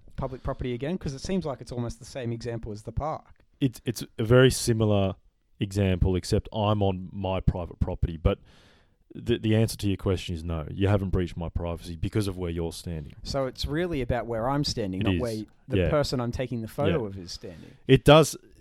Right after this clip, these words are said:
Speaker 2: it, that scenario does seem like a real invasion of my privacy.
Speaker 1: That's right.
Speaker 2: But it's not.
Speaker 1: No.
Speaker 2: According to Australian law, it's
Speaker 1: Yeah.
Speaker 2: not an invasion of privacy.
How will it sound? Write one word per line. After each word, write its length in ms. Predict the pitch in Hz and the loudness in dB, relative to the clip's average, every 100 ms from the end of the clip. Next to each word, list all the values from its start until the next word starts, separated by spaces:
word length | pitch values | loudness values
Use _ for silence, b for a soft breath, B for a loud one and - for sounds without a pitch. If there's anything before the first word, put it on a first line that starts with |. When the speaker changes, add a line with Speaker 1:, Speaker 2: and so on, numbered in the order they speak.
| - | -16
Speaker 2:
it, 100 | 127 - | -14 -4
that 180 | 135 151 | 0 0
scenario 540 | - 127 113 104 95 | 0 2 4 4 4
does 240 | 92 117 107 | 6 6 4
seem 320 | - 110 104 | 2 0 2
like 180 | 104 95 | 2 2
a 60 | |
real 220 | 95 98 95 | 2 4 4
invasion 540 | 92 87 90 87 90 | 2 0 0 0 -2
of 80 | 85 | -4
my 160 | 87 82 | -4 -4
privacy. 520 | - 82 82 82 165 | -4 -4 -4 -2 0
Speaker 1:
That's 140 | 117 | 2
right. 360 | 131 160 208 107 | 4 4 4 4
Speaker 2:
But 100 | - | 2
it's 140 | - | 0
not. 340 | 90 87 - - b - | 0 0 -2 -8 b -2
Speaker 1:
No. 60 | |
Speaker 2:
According 340 | 127 143 151 147 | 8 12 12 8
to 320 | - 127 117 b b b b - | 6 8 8 b b b b -12
Australian 520 | - - 107 98 95 | -4 2 4 4 2
law, 280 | 90 104 127 - | 2 2 0 -4
it's 140 | - | -8
Speaker 1:
Yeah. 100 | 104 | -2
Speaker 2:
not 220 | 101 104 - _ | 0 0 -2 _
an 80 | 98 | -6
invasion 540 | 92 90 85 80 92 | -4 -4 -4 -6 -10
of 100 | - | -10
privacy. 580 | - 85 82 82 - - | -8 -6 -6 -8 -12 -16